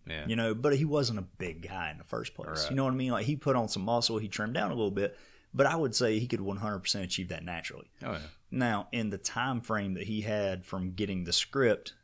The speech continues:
Speaker 2: to getting in that shape,
Speaker 1: Yeah.
Speaker 2: uh, kinda muddies the waters a little bit. That's one of the big things about it, is people are like,
Speaker 1: Yeah.
Speaker 2: "Oh, he could easily get there naturally." Well, yeah, maybe if you had five years to lift, but you gotta think, man, they're getting the script, you know, what, six months before they
Speaker 1: Yeah.
Speaker 2: start shooting?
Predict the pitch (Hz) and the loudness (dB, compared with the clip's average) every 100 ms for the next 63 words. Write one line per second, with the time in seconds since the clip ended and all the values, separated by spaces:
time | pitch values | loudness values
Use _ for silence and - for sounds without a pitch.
0 | - 110 101 92 85 214 247 143 - - | -8 -4 -2 -2 -2 -2 0 -2 -2 -2
1 | 92 90 - - 82 73 71 - - - | 0 0 -4 -14 -16 -16 -18 -14 -8 -4
2 | 180 - 220 226 226 - 175 - 180 165 | -4 -6 -8 -8 -10 -10 -8 2 4 4
3 | 175 165 147 151 196 214 127 104 98 101 | 6 6 6 4 6 6 6 4 2 4
4 | 131 - 175 143 156 143 117 120 202 170 | 4 4 0 2 2 2 0 0 0 0
5 | - 143 117 - 160 160 - 139 131 104 | 0 0 0 2 6 6 6 4 4 2
6 | 107 98 82 110 135 - 92 - - _ | 2 2 2 0 -2 -6 -10 -16 -20 _
7 | _ _ 123 117 160 107 95 101 95 95 | _ _ -4 -2 -2 -2 -2 -2 0 -4
8 | - 101 92 92 87 80 98 156 87 - | -2 -4 -2 -4 -6 -4 0 2 0 -4
9 | - 101 98 160 95 - 73 - 87 85 | -6 -6 -4 -2 -2 -4 -8 -8 -10 -8
10 | - 85 78 90 - 151 131 - _ _ | -6 -6 -6 -6 -4 -2 -2 -4 _ _
11 | _ _ _ 131 98 98 - - 123 120 | _ _ _ -8 -8 -8 -2 0 0 0
12 | 135 143 - 120 139 143 135 127 - - | -2 -2 -4 -6 -2 0 0 0 -2 -2
13 | 185 220 | -2 -2